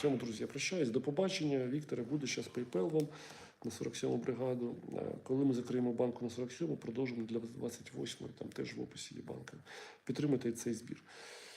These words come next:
Мені здається, навіть тридцятиденне перемир'я буде зірвано. Наталія Нохін. Да воно як таким і не буде перемир'ям стовідсотковим, Наталія, але хоч якесь.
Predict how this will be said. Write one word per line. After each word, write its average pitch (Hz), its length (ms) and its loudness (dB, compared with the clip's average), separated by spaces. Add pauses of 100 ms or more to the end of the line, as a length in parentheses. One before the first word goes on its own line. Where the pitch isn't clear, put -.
(920)
Мені 131 280 6
здається, 160 360 8
навіть 160 240 8
тридцятиденне 151 640 8
перемир'я 147 360 6
буде 135 200 4
зірвано. 104 340 4
Наталія 127 340 4
Нохін. 117 340 4
Да 135 80 8
воно 175 340 8
як 160 160 8
таким 165 340 6
і 156 40 12
не 160 100 10
буде 170 180 8
перемир'ям 147 500 8
стовідсотковим, 110 680 -2
Наталія, 110 400 -2
але 127 240 6
хоч 135 320 0
якесь. - 560 -8